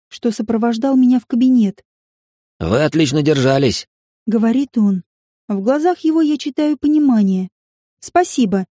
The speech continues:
Speaker 1: Я смотрю на его нашивки и имя на мундире. «Реджант Фьер».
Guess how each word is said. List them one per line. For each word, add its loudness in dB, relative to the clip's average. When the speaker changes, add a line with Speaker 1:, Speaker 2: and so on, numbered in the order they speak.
Speaker 1:
Я 0
смотрю -2
на 4
его 0
нашивки -4
и 0
имя 2
на 2
мундире. 2
«Реджант 0
Фьер». -2